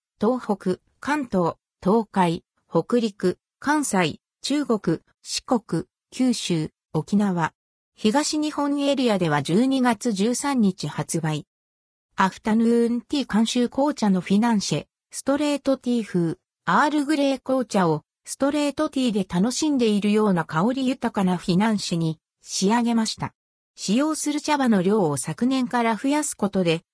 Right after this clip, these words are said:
より紅茶感を引き出しています。価格は百五十円。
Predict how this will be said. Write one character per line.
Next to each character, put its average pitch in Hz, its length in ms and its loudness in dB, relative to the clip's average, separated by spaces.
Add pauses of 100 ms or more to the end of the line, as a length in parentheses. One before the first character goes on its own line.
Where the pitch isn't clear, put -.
(120)
よ 185 140 2
り 269 160 0
紅 294 200 -2
茶 254 160 0
感 185 300 0
を 160 40 2
引 147 200 -4
き 214 140 -6
出 247 100 0
し - 140 -8
て 190 80 -2
い 151 120 -2
ま 139 200 -2
す。 - 260 -10 (720)
価 214 140 -2
格 285 240 -2
は 269 120 2
百 226 300 -2
五 294 160 0
十 277 280 0
円。 170 260 0